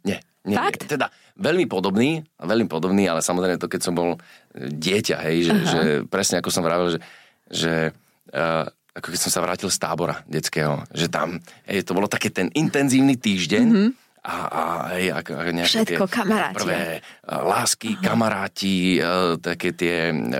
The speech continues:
Speaker 1: vylomeniny a, a, a, a zbojstva a takéto. Ja potom sa človek vráti, vrátil domov a že taký nudný život, hej, taký, taký, taký nič. A to, toto veľmi podobne som cítil, em, aj teraz, aj keď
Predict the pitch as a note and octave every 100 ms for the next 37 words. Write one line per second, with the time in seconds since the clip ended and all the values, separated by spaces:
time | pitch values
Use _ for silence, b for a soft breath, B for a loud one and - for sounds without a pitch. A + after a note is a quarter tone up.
0 | C#2+ F2 G#2+ A#2+ A#2 G#2+ G#2 G2+ G2+ F#2+
1 | E2+ C#2+ E2+ C2 C#2 E2 C#2 E2 D#2 F#2+
2 | A2 - G2 - E2 E2+ A2 B2 B2+ B
3 | B - - F#2 G2 F2+ - G#2+ F2 F2+
4 | G#2 F#2+ D#2 - F2 G2 E2 D2+ F2 G2+
5 | F#2 F2 E2+ b b b b _ _ -
6 | F#2+ G#2 E2+ F2 E2+ C#2 D2+ D#2+ E2 D#2+
7 | - - D#4 A#3+ - G2+ A#2 A#2 - -
8 | B B B B - - - F3 C#3+ A#2+
9 | B D#3 - A2+ A2+ G#2 A2+ G2+ F#2 G2
10 | F#2+ F#2 E2+ E2+ F2+ - E2+ E2 E2+ -
11 | D#2+ D#2+ D#2+ - D#2 F2 E2+ F2+ C#2+ D#2+
12 | E2+